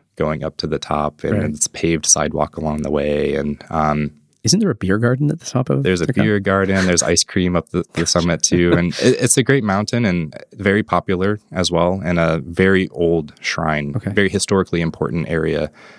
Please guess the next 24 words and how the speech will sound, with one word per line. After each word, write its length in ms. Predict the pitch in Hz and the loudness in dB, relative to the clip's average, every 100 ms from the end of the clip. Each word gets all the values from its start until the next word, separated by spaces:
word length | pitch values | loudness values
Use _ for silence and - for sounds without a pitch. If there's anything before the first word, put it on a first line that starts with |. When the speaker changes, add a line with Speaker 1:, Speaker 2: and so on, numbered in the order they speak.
| _ | _
Speaker 1:
for, 340 | _ 80 80 76 | _ 0 0 0
uh, 200 | 76 73 - | 0 -2 -4
the 80 | 78 | -2
Shugendo 880 | - 82 78 80 78 76 76 76 | 0 0 -2 0 2 2 0 -2
kind 140 | - 76 | -4 -4
of 60 | |
Yamabushi, 840 | 76 73 73 73 73 - 76 71 - - - _ - | -2 -2 -2 -2 -2 0 -2 -2 -6 -16 -20 _ -4
uh, 160 | 67 | -4
practicing, 800 | - - - - - - 71 73 _ _ - | -2 -4 -6 -4 -4 -4 -6 -8 _ _ -10
uh, 100 | 73 | -6
monks 440 | 73 73 - - - | -6 -6 -2 -4 -4
out 160 | 76 | -6
there 140 | 73 76 | -6 -4
as 120 | 73 | -4
well. 180 | 73 73 _ _ _ | -6 -8 _ _ _
Speaker 2:
Is 160 | 170 170 | 2 4
it 160 | 359 - - - | 2 -2 -18 -6
possible 600 | - 131 139 127 127 139 | -2 -2 0 0 0 0
that 200 | 110 104 | 0 0
a, 180 | 92 - | -2 -2
like, 160 | 98 95 | -2 -2
a 60 | 95 | -4
good 360 | - 110 113 | 0 2 2
hike 600 | 104 - 95 107 - - | -2 -2 -2 -4 -8 -12